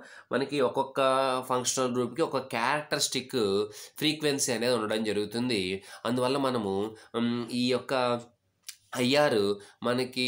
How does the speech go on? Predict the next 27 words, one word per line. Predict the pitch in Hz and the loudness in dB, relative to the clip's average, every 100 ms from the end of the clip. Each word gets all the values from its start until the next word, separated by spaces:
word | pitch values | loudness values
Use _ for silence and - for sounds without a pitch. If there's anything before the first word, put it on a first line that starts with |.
| 120 | -2
స్పెక్ట్రమ్‌ని | 120 107 - 143 123 107 | -2 -4 0 0 2 0
ఎలా | 107 110 | 0 0
చెబుతారంటే | 117 113 104 113 101 98 131 104 92 - - - | -2 -4 -2 -2 -2 0 0 2 -2 -6 -12 -6
finger | - 131 151 160 156 | 0 2 4 2 0
print | - 139 139 135 | 0 2 2 2
of | 127 | 2
a | 123 127 | 2 0
molecule-గా | 107 107 104 107 107 | 2 0 0 0 -2
చెప్తారు, | 123 104 - 104 | -2 -4 -4 -4
finger | 113 117 123 | -2 0 0
print | 123 113 104 | 0 -2 0
of | 120 | 0
molecule. | 117 90 87 - 90 - - - | 0 -2 -4 -6 -8 -8 -16 -6
కాబట్టి | 120 123 135 | 0 2 2
మనకు | 123 123 | 2 0
కూడా | 131 135 | 0 0
గమనిస్తే, | 117 107 117 - 135 104 92 95 - - | 2 0 -2 -2 0 0 0 -6 -16 -8
ఉమ్, | 113 120 | -4 -2
మనకి, | 120 120 - 120 120 120 110 | -2 -2 -2 -2 0 -2 -6
ఉమ్, | 110 110 107 | -6 -4 -4
ఫింగర్ | 101 131 143 - | -2 0 0 0
ప్రింట్స్ | 135 127 - | 0 -2 -2
తీసుకుంటారు. | 117 - 107 98 95 92 90 - - - | -2 -2 -4 -4 -2 -2 -4 -10 -20 -4
So, | 120 | 0
మీకు | 117 117 117 117 117 113 107 | 0 0 0 2 0 -2 -2
ఏదైనా | 113 123 123 120 | 2 2 2 0
సరే, | 127 123 | 0 2